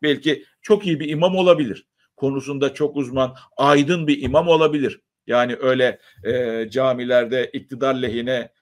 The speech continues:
e, her, e, cuma namazında, vaazlarda iktidar lehine vaaz verenlerden olmayabilir. Yani gerçekten Allah yolunda, e, insanları ikna etmeye çalışan,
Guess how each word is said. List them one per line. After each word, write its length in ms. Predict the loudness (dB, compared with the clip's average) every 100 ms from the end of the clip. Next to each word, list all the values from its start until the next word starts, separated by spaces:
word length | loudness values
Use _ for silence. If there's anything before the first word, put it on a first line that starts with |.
| _
e, 280 | -6 -4 -6 -2
her, 420 | 0 0 -2 -6
e, 300 | -2 0 -2
cuma 360 | -6 -4 -4 -4
namazında, 720 | -6 -8 -8 -4 -2 -2 -4 _
vaazlarda 680 | -4 -2 -2 -2 -4 -2 -4
iktidar 380 | -4 -6 0 0
lehine 520 | 2 -4 -4 -6 -6 _ _
vaaz 340 | 0 2 2
verenlerden 560 | 0 -2 -2 -2 -2 -2
olmayabilir. 840 | 2 2 2 2 2 2 -2 -8 _ _ -6
Yani 300 | -2 -2 0
gerçekten 560 | 2 2 -2 -6 -4 -4
Allah 400 | 0 0 2 2
yolunda, 580 | 0 -6 -6 -10 -10 -10 _ _ _ -8
e, 720 | -6 -4 -4 -4 -4 -6 -8 -10
insanları 640 | -12 -8 -8 -4 -4 -6 -8 _ -16
ikna 380 | -14 -2 0
etmeye 340 | 0 -2 -8 -6
çalışan, 460 | -8 -10 -10 -12